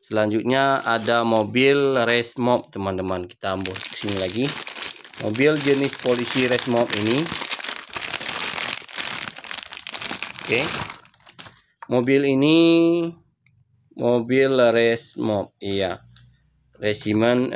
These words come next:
resimen mobil, ya. Mobil race mob ini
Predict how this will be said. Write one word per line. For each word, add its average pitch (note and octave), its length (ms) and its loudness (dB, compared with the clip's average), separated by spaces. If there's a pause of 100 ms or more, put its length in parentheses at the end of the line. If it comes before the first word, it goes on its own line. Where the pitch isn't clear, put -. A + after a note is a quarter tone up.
(140)
resimen A#2 640 2
mobil, G2+ 640 2 (560)
ya. B2+ 240 -2 (1120)
Mobil A#2 400 2
race B2+ 240 2
mob C3 320 2
ini C3 320 6